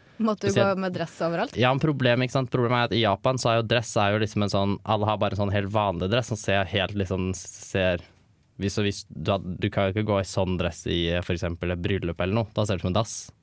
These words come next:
Speaker 1: Ok.
Speaker 2: Fordi de har liksom en he-, helt, bare helt vanlig dress, sånn den billigste, dårligste dressen fra en som er litt, sånn ser den ut liksom. Mens min dress er jo liksom sånn konfirmasjonsaktig dress, som glinser og ser kjempefin ut.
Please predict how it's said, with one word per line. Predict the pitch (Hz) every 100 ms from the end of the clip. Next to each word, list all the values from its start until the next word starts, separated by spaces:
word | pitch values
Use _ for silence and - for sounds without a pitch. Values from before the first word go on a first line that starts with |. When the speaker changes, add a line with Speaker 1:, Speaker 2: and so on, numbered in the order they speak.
| _ _ -
Speaker 1:
Ok. | 208
Speaker 2:
Fordi | 104 92
de | 92
har | 101 95
liksom | 95 95
en |
he-, | 92 90 107
helt, | 95 110 107
bare | 107 101 101
helt | 101
vanlig | 98 90 90
dress, | 113 127
sånn | 110 95
den | 95
billigste, | 104 104 92 98
dårligste | 90 76 87
dressen | 87 90 92
fra |
en | 87
som | 95
er | 92 92
litt, | 107 -
sånn | 98
ser | 101 95
den | 90
ut | 87
liksom. | 85 - 123 - _ - - - - - - _ -
Mens | 117 113 98
min | 101 104 98
dress | 123 - -
er | 101
jo | 107
liksom | 104 98
sånn | 98 - -
konfirmasjonsaktig | - 104 101 98 90 - - - 92
dress, | 127 -
som | 107 101
glinser | 113 98 95 117 101
og |
ser | 101 95
kjempefin | 123 98 - 95 101
ut. | 131 -